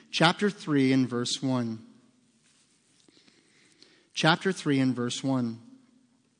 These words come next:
"After these things did King Ahasuerus promote Haman," and I'm gonna skip over some names here 'cause I don't know how to say them, so I'm just gonna skip over them. No, uh, uh,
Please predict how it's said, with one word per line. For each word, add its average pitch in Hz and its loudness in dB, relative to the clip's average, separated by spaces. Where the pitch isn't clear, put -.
"After 160 4
these 170 4
things 170 4
did 143 0
King 156 2
Ahasuerus 139 0
promote 147 0
Haman," 127 0
and 123 -4
I'm 135 2
gonna 127 2
skip - -2
over 139 0
some 131 -2
names 123 -2
here 139 -4
'cause 127 -6
I 127 -6
don't 127 -6
know 131 -8
how 123 -4
to 120 -6
say 147 -2
them, 113 -4
so 120 -10
I'm 127 -4
just 120 -10
gonna 127 -6
skip 127 -8
over 120 -4
them. 113 -6
No, 135 2
uh, 151 4
uh, 165 -2